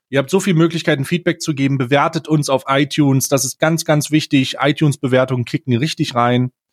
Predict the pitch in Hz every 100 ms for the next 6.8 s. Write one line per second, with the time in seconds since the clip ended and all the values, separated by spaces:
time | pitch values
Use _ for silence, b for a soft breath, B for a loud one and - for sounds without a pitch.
0 | _ _ _ - 110 113 107 - - 107
1 | 101 95 92 90 95 _ _ 104 113 143
2 | 120 110 107 120 120 110 107 104 107 120
3 | 110 107 104 104 101 117 117 104 107 117
4 | 113 101 107 131 - 120 113 110 101 123
5 | - 110 - 170 202 196 170 156 147 -
6 | 127 - 131 147 - 107 147